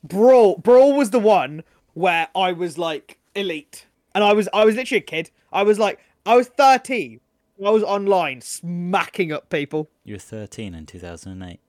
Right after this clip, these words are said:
Speaker 1: No, so, uh, when, when it Brawl, like, when I started playing competitive Brawl.
Speaker 2: Oh, I say, 'cause it's, when was the next one? Twenty fourteen?
Speaker 1: Twenty fourteen.
Speaker 2: Uh, I suppose you
Speaker 1: And,
Speaker 2: could
Speaker 1: 'cause
Speaker 2: be,
Speaker 1: I didn't,
Speaker 2: yeah.
Speaker 1: I didn't have a, no one had a Wii U, did they?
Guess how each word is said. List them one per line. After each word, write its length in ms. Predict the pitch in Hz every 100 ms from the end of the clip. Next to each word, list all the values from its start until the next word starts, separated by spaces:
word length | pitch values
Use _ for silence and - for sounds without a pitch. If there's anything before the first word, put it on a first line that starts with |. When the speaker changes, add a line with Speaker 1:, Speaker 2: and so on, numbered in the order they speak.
| _ _ _ _ _ _ _ _
Speaker 1:
No, 180 | 208 185
so, 240 | 170 190 151
uh, 160 | 143
when, 160 | 190 190
when 340 | 180 185 185 156
it 140 | 180
Brawl, 220 | 202 185 175
like, 140 | 180
when 100 | 180
I 40 | 175
started 180 | - 156
playing 140 | 170
competitive 380 | 143 143 139 156
Brawl. 100 | 117
Speaker 2:
Oh, 380 | 107 101 98 92
I 40 |
say, 280 | 87 101 92
'cause 260 | 87 110 101
it's, 160 | 117 -
when 220 | 123 127
was 120 | 139
the 60 | 135
next 220 | 120 92
one? 80 | 92
Twenty 200 | 82 95
fourteen? 440 | 101 95 - 76 69 _ _ _ _ _ -
Speaker 1:
Twenty 100 | 156
fourteen. 320 | 151 139 139 135 _ _ -
Speaker 2:
Uh, 120 | 92
I 40 |
suppose 400 | 82 - 95 80
you 40 | -
Speaker 1:
And, 120 | 185
Speaker 2:
could 100 | 175
Speaker 1:
'cause 20 |
Speaker 2:
be, 40 | 220
Speaker 1:
I 80 | 220
didn't, 120 | 247
Speaker 2:
yeah. 60 |
Speaker 1:
I 40 | 220
didn't 140 | 247
have 120 | 220 208
a, 120 | 202
no 100 | 208
one 140 | 240
had 100 | 214
a 60 | 208
Wii 180 | 180 156
U, 160 | 147
did 140 | 170 170
they? 200 | 185